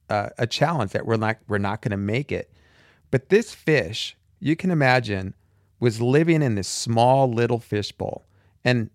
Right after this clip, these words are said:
when I say small little fishbowl, I want you to analogize that this is your life. You're living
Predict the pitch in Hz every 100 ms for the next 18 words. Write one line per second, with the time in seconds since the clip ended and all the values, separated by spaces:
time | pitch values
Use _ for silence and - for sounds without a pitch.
0 | _ _ - 127 170 175 165 143 - 135
1 | 127 117 110 120 - 107 104 113 117 131
2 | - 127 127 113 104 113 120 107 95 95
3 | 95 - _ _ _ 117 101 139 - 127
4 | 110 110 101 98 87 - - _ _ _
5 | _ - 170 160 147 151 123 107